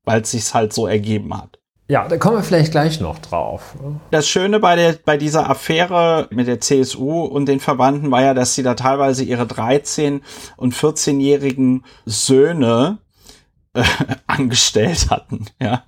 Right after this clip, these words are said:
Speaker 1: Also, ich meine, ist halt, ist halt geil. Stellst du deinen dreizehnjährigen Sohn an. Ja,
Speaker 2: Richtiger Clan,
Speaker 1: ähm,
Speaker 2: ne? Richtiger C S U-Clan.
Speaker 1: es ist richtig, richtige, richtige Clan. Ich hab,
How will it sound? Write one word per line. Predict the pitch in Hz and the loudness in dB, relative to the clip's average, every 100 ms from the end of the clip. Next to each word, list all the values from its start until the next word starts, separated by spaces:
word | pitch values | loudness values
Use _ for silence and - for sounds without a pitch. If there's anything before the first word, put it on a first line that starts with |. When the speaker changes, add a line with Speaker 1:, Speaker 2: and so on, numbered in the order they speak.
| _ | _
Speaker 1:
Also, | 123 127 - 180 - 226 | -2 0 -2 -6 -8 -8
ich | - 151 | -4 2
meine, | 139 131 123 - - | 2 2 -2 -8 -12
ist | 123 - | -2 2
halt, | 147 139 - - | 2 0 -6 -14
ist | - | 0
halt | 151 139 - | 0 0 0
geil. | 139 147 131 110 | 2 4 2 -2
Stellst | - 135 131 | 0 0 0
du | 135 | 0
deinen | 131 131 | 0 0
dreizehnjährigen | 120 139 139 139 127 131 131 123 | 0 0 0 -6 -4 -4 -4 -6
Sohn | 117 120 120 | -6 -6 -6
an. | 98 - - - | -10 -16 -20 -10
Ja, | 160 160 | 2 4
Speaker 2:
Richtiger | 151 180 135 107 | 4 4 2 2
Clan, | - 147 143 87 | 2 2 2 0
Speaker 1:
ähm, | 87 | 0
Speaker 2:
ne? | 110 135 | 0 0
Richtiger | 123 - 131 - | -2 -2 -2 -2
C | - - | -4 -4
S | 107 | -4
U-Clan. | 151 156 | -6 -6
Speaker 1:
es | - | -2
ist | - - | -2 2
richtig, | 220 - - | 0 0 -4
richtige, | 196 214 220 214 - 180 | -2 -2 0 0 0 -2
richtige | 214 202 196 | 0 0 -2
Clan. | 190 196 - | 0 -2 0
Ich | 175 277 | 0 2
hab, | 330 | 0